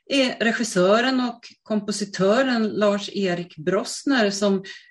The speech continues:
tidigare har varit konstnärlig ledare för Folkteaterns barnscen En trappa ner. Och du sitter ju också i juryn för Barnteaterbiennalen Bibu.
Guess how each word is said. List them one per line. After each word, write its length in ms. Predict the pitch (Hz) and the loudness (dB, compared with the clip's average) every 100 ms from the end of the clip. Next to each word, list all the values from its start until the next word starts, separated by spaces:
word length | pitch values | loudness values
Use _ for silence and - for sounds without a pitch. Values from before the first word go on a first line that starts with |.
| _ - | _ -2
tidigare 400 | 247 170 196 254 | 2 4 4 4
har 140 | 262 | 2
varit 340 | 233 214 208 | 2 2 0
konstnärlig 800 | - 220 160 - 165 185 202 190 | -2 0 0 -2 -4 -2 -2 -2
ledare 540 | 190 190 160 147 196 233 | -2 0 0 -4 -6 -6
för 140 | 202 | -8
Folkteaterns 1120 | 196 190 135 - - 170 165 - 208 196 180 | -6 -6 -6 -10 -6 -4 -4 -2 -2 0 0
barnscen 880 | 196 190 143 143 - 202 285 247 180 - | 0 0 -2 -6 -4 -2 -2 -4 -6 -4
En 340 | 185 180 175 | -2 -2 -4
trappa 320 | 170 170 180 | -6 -4 0
ner. 480 | 175 247 311 151 160 - - - - | 0 2 0 -4 -8 -14 -18 -6 2
Och 200 | 214 190 | 4 6
du 400 | 220 208 180 185 | 6 6 6 2
sitter 220 | 240 220 | -2 -2
ju 60 | 220 | -2
också 260 | 202 214 | -2 -4
i 60 | 226 | -2
juryn 560 | 208 233 247 240 226 214 | 0 0 -2 -2 -2 -4
för 220 | 214 202 | -2 -2
Barnteaterbiennalen 1160 | 185 208 175 185 175 170 180 185 180 180 180 160 | 0 -2 -2 -4 -6 -4 -2 -2 -2 -4 -4 -4
Bibu. 520 | 247 320 320 147 | -4 -4 -4 -8